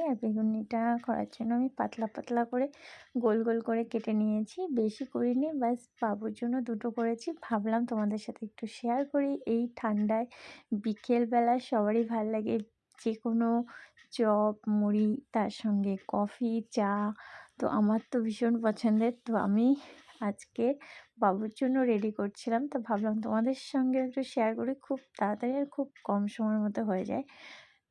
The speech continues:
তো আমি গোল গোল করে কেটে নিয়েছি, লম্বা করে কাটিনি। বাবু এই জিনিসটা খুব পছন্দ করে গোল গোল করে, তো সেই কারণে আমি গোল গোল করে কেটে নিয়ে বেসনে দিয়েছিলাম কালো জিরে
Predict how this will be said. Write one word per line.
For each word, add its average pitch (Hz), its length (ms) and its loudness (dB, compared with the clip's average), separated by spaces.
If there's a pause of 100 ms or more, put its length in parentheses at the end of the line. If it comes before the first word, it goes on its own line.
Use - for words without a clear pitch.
তো 254 80 6 (360)
আমি 214 300 4 (140)
গোল 208 260 0
গোল 220 160 2
করে 240 240 4
কেটে 226 260 0
নিয়েছি, 214 380 2
লম্বা 220 360 4
করে 226 220 -2
কাটিনি। 208 460 0 (220)
বাবু 214 300 2 (160)
এই 240 260 2
জিনিসটা 240 460 0
খুব 247 240 -8
পছন্দ 220 460 0
করে 214 240 2
গোল 202 300 2
গোল 208 260 6
করে, 226 240 2 (120)
তো 220 120 0 (220)
সেই 226 200 0
কারণে 262 300 0
আমি 262 160 2 (100)
গোল 226 200 2
গোল 220 180 0
করে 226 220 0
কেটে 233 320 -2
নিয়ে 240 200 4 (640)
বেসনে 233 640 4
দিয়েছিলাম 240 500 2 (140)
কালো 196 340 2
জিরে 208 320 4